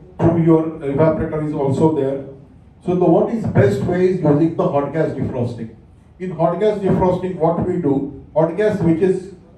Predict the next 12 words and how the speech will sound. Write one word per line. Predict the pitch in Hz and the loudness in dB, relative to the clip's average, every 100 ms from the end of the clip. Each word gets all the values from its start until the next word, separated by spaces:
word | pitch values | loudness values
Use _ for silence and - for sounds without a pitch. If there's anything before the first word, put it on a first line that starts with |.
| - - | -20 -12
available | 160 170 190 202 196 | -4 -2 0 0 0
in | 196 170 | -2 -2
our | 156 160 - | 0 0 -2
system, | 143 - 147 | -8 -6 -6
which | 143 160 | -4 -2
is | 165 | -2
being, | - 165 - 165 | -2 -6 -8 -10
uh, | 143 135 | -10 -8
condensed | 147 147 175 175 165 | -8 -8 -8 -8 -8
into | 156 - 160 | -8 -2 0
the | 160 156 151 | 0 -2 -4
condenser, | 143 139 165 170 151 - - | -12 -10 -8 -8 -6 -6 -6